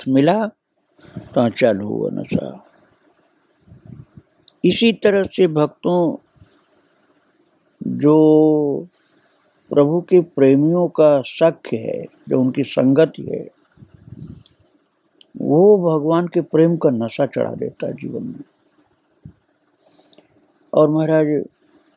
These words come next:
संत माता संतोष जी के जीवन में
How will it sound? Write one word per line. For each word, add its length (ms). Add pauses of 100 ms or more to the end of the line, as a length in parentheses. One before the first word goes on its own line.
(680)
संत 440
माता 680
संतोष 760
जी 260
के 200
जीवन 380
में 500